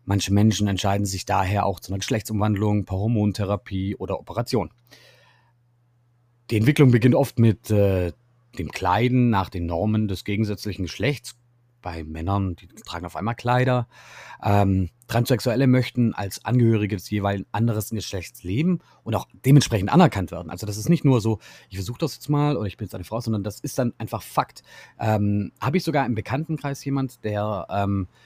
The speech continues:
das gemacht hat, der von jetzt auf gleich eine Frau war. Ähm, finde ich super spannend, auch psychisch, ähm, was dahinter steckt. Nicht immer leicht. Viele haben da tatsächlich große Probleme und große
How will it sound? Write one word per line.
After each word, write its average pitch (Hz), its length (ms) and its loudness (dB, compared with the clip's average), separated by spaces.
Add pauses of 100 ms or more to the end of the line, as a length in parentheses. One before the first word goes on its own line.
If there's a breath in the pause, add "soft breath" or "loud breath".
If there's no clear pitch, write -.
(560 soft breath)
das - 400 -4
gemacht 113 320 -2
hat, - 240 -2
der 104 220 0
von 101 180 -6
jetzt 95 160 -6
auf 123 140 -4
gleich 95 260 -6
eine 117 100 -4
Frau 123 320 -6
war. - 220 -8 (440 loud breath)
Ähm, 101 720 2
finde 120 220 4
ich 107 80 -2
super 151 200 2
spannend, 131 460 -2
auch - 240 -8
psychisch, 139 560 -6 (380 soft breath)
ähm, 110 680 2 (240)
was 107 140 -6
dahinter 113 320 0
steckt. - 380 -8 (580)
Nicht 104 240 -2
immer 117 120 4
leicht. 113 300 0
Viele 113 220 -2
haben 101 160 0
da 95 80 -2
tatsächlich 98 520 -8 (360 loud breath)
große 117 320 -2
Probleme 101 480 0
und 92 100 0
große 95 640 -4